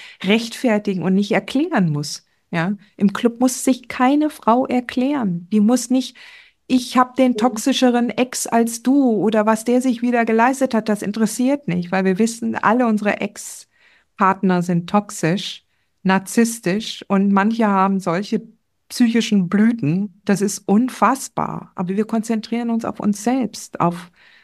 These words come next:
Speaker 1: auf die Qualitäten, die uns ausmachen, ja, auf unsere Stärke, ja, auf unsere Souveränität. Hallo Königin.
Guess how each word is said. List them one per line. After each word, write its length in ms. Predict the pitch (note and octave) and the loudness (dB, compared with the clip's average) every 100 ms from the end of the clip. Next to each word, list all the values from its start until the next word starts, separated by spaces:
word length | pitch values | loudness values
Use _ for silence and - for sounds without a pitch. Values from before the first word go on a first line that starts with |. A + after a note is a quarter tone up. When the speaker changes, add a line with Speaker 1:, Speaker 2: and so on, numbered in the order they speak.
| - | -6
Speaker 1:
auf 180 | F3+ E3+ | -4 0
die 160 | G#3 | 0
Qualitäten, 880 | G#3 - G#3 G#3 G3+ G#3+ A3 A3 G#3 | 0 2 2 2 0 0 0 0 0
die 160 | F#3+ G3 | 0 -2
uns 320 | G3 G#3 - | 0 0 -2
ausmachen, 960 | - C#3+ C#3 - C3+ C#3 D3 D3 D#3 D3 _ | -4 -2 -4 -4 -4 -6 -8 -10 -12 -16 _
ja, 300 | F3 F3+ G3+ G3+ _ _ _ _ _ _ _ | -4 -2 -4 -6 _ _ _ _ _ _ _
auf 180 | B2+ - | -4 -2
unsere 280 | F#3 F3 E3+ | 0 2 0
Stärke, 760 | - - E3 F3 E3+ F3 D#3+ - _ _ _ _ - | -2 0 2 2 -2 -8 -10 -14 _ _ _ _ -6
ja, 240 | D#3 E3+ | -4 -2
auf 100 | - | -4
unsere 240 | D#3 F3+ F3 | -2 -2 0
Souveränität. 1080 | F#3+ F3 F3 E3+ F3 A3+ A3+ F#3+ - - _ _ _ _ _ - | 0 0 0 -2 -2 -4 -4 -6 -10 -20 _ _ _ _ _ -4
Hallo 260 | E3 E3+ | 0 0
Königin. 680 | F3 A#3+ - F3 F3 E3+ E3 | 0 -4 -4 -6 -8 -10 -12